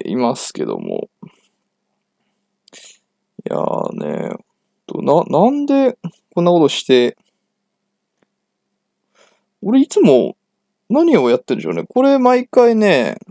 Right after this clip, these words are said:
当日か前日の夜に撮ってるんですよ。だ、土曜の夜か、日曜日の午前中ぐらいに撮ってるんですけど、なんで毎回ね、できると思うんだよね、土曜とか日曜って。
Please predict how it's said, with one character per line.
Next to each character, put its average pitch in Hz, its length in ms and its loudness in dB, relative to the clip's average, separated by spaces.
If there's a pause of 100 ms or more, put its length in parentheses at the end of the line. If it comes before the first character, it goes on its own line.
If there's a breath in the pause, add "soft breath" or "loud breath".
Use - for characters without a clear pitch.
(120)
当 262 400 0
日 269 300 -4
か 240 200 4
前 226 160 0
日 220 280 -2
の 214 100 2
夜 185 180 4
に 117 60 -2
撮 - 120 -4
っ - 40 -20
て - 140 0
る 92 100 0
ん 67 60 -10
で - 80 -14
す - 80 -10
よ。 - 160 -8 (160)
だ、 - 100 -2
土 151 160 4
曜 202 240 6
の 208 120 2
夜 208 260 2
か、 220 500 2 (540 soft breath)
日 - 180 -4
曜 170 60 4
日 156 80 2
の 135 80 -2
午 131 100 -2
前 131 160 0
中 135 160 -2
ぐ 127 60 0
ら 123 60 2
い - 40 -2
に - 40 -10
撮 - 80 -8
っ - 40 -10
て - 140 -8
る - 80 -10
ん - 80 -12
で - 40 -16
す - 60 -16
け - 80 -8
ど、 58 380 -6 (720 soft breath)
な 320 240 2
ん 320 160 0
で 175 120 6
毎 127 320 2
回 123 300 0
ね、 - 800 -4 (1400 loud breath)
で 240 300 4
き - 140 -4
る 453 120 4
と - 80 2
思 143 140 0
う 127 40 2
ん 120 80 0
だ - 100 0
よ 131 60 -2
ね、 240 420 4
土 143 160 0
曜 131 260 2
と - 160 -8
か 233 140 -2
日 - 300 -6
曜 - 80 -6
っ - 40 -14
て。 - 240 -8